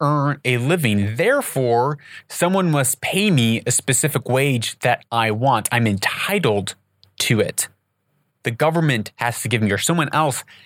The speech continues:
has to give me something that I feel entitled to. This is where it all breaks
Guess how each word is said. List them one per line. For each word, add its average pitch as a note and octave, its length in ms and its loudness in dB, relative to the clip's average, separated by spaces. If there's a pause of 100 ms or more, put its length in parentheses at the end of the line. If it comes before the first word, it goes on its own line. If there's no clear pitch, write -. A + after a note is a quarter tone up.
(100)
has C#3 320 0
to B2 320 0
give F#3 400 0
me A2 160 2
something G#2 540 0
that A2 220 0
I B2+ 140 0
feel A2+ 340 0 (300)
entitled B2 640 0
to. G2 140 -2
This C#3 140 2
is C3 140 -2
where A#2 140 2
it G#2+ 100 -2
all A#2 420 0 (380)
breaks G2 520 0